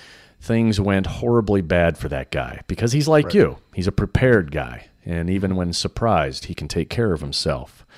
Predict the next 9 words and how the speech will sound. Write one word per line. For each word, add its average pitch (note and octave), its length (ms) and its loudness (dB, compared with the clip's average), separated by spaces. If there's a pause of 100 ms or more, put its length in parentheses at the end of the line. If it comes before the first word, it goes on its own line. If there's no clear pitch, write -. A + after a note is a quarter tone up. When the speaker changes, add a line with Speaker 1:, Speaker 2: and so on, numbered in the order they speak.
(760)
Speaker 1:
Jim F2 240 0
pops G2 340 2
the - 80 -6
trunk. - 440 0 (760)
There D2+ 220 0
lies E2+ 440 2
the C#2+ 100 -8
attacker's D#2+ 500 -4
body. C2+ 500 -8